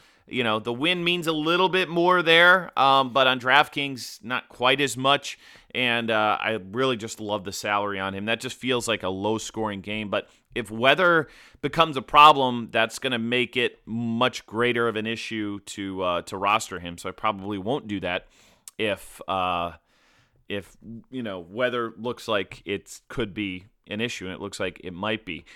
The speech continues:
Uh, McCullers on DraftKings as well at eighty-eight hundred, kinda like him against the Yankees. I can't remember the last time I'd seen the Yankees with a run total of right around three, and I know that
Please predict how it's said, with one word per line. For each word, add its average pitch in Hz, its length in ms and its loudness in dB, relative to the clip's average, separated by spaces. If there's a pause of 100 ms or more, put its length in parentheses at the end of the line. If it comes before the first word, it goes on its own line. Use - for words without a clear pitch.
(160)
Uh, 127 240 6
McCullers 180 640 4
on 175 140 4
DraftKings 156 640 2
as 117 160 -10
well 131 240 4
at 127 180 0
eighty-eight 131 480 2
hundred, 123 500 0
kinda 160 360 2
like 117 260 4
him 131 320 0
against 110 380 -4
the 101 80 -6
Yankees. 110 640 -4 (260)
I 117 80 -2
can't 175 300 2
remember 156 240 4
the 131 60 2
last 127 300 8
time 135 140 0
I'd 113 160 -2
seen 135 240 -6
the 113 80 -4
Yankees 120 460 -4
with 110 160 -6
a 95 200 -2 (240)
run 135 300 0
total 117 380 -2
of 101 260 -8
right 127 300 4
around 101 360 0
three, 120 560 0
and 107 320 2
I 104 120 8
know 151 340 8
that 135 280 2